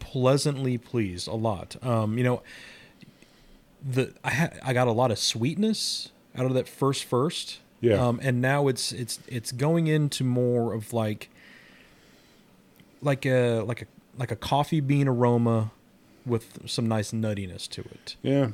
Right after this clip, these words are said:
Speaker 1: Um, the earthiness is kinda trailing away a little bit. Um, but you do get, I, the, the sweetness off that first first was really
Speaker 2: Yeah,
Speaker 1: nice.
Speaker 2: I do get
Speaker 1: And, and, and you
Speaker 2: that.
Speaker 1: get, I'm getting a little more cocoa,
Speaker 2: Yeah.
Speaker 1: um, off the second,
Speaker 2: Yep,
Speaker 1: off the
Speaker 2: strong
Speaker 1: second third a
Speaker 2: cocoa.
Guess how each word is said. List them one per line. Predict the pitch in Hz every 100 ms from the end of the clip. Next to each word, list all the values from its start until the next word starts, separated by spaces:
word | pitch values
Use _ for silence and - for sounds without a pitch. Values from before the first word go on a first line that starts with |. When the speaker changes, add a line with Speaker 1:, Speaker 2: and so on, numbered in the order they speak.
| 107
Speaker 1:
Um, | 110 107
the | 117
earthiness | 113 143 156 147 143
is | 127 127
kinda | - 135 135
trailing | - 127 123 143
away | 156 131 113
a | 107
little | 104
bit. | 101 107 - - - - -
Um, | 120 107 98 92 _ _
but | 127 117 - -
you | 131
do | 120 131 143
get, | 123 127 107 - - - -
I, | - - - - _ -
the, | 127
the | 117 120
sweetness | 113 - 143 143 131
off | 131 113
that | 98
first | - 110 101
first | - 95
was | 113 98
really | 98 98
Speaker 2:
Yeah, | 101
Speaker 1:
nice. | 90 - -
Speaker 2:
I | 92
do | 92
get | 90
Speaker 1:
And, | 120
and, | 117 123
and | - 127
you | 117
Speaker 2:
that. |
Speaker 1:
get, | 139 131
I'm | 127
getting | 131 143
a |
little | 127 143
more | 131 110
cocoa, | - 127 113 139 143 127 - _ _
Speaker 2:
Yeah. | - 95
Speaker 1:
um, | 101 90
off | 113 -
the | 113
second, | - 117 120 120
Speaker 2:
Yep, | 101 92
Speaker 1:
off | 117
the | 120
Speaker 2:
strong | - 117
Speaker 1:
second | -
third | 120
a |
Speaker 2:
cocoa. | 113